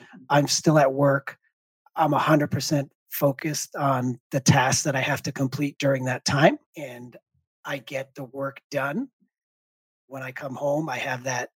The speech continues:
whatever the stretch is, you know, three hours where I'm completely unplugged, and then I'll pick it back up and work after they're asleep. And are there times where I miss a call and it seems like it's super important?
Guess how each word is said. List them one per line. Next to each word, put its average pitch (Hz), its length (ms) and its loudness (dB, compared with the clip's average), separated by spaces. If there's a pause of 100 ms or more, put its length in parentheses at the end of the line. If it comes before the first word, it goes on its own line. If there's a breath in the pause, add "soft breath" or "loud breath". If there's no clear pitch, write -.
(120)
whatever 131 440 0
the 127 120 0
stretch - 440 4
is, 131 440 0
you 127 80 -2
know, 120 140 -2 (280)
three 143 360 4
hours 139 680 2 (100)
where 123 460 0 (560)
I'm 139 320 2
completely 151 600 4
unplugged, 151 560 4 (100)
and 127 180 -6
then 127 340 -8 (400)
I'll 139 120 2
pick - 300 2
it 151 100 -8
back 143 260 0
up 156 240 4 (120)
and 127 260 -6 (240)
work 143 440 -2 (120)
after 139 420 2
they're 131 540 2
asleep. 160 520 2 (140)
And 123 480 -4 (280)
are 170 120 8
there 165 160 4
times 160 480 2
where 139 380 2
I 135 220 0
miss 131 440 2
a 127 60 2
call 135 480 4
and 117 100 -6
it 135 100 -12
seems 131 380 -2
like 120 180 -10
it's 113 200 -10
super 139 580 2
important? 135 640 2